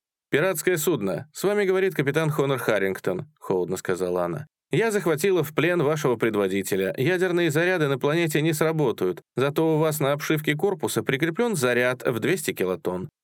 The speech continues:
А у меня находится передатчик, который им управляет.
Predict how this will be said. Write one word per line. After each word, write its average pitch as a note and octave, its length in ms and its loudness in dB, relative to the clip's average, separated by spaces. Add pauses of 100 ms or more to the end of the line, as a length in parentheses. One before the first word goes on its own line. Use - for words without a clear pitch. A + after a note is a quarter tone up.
А D3 140 2
у E3+ 40 0
меня G#3 160 0
находится G3 440 0
передатчик, F3+ 600 0
который B2 360 0
им B2 80 2
управляет. F#2+ 640 -4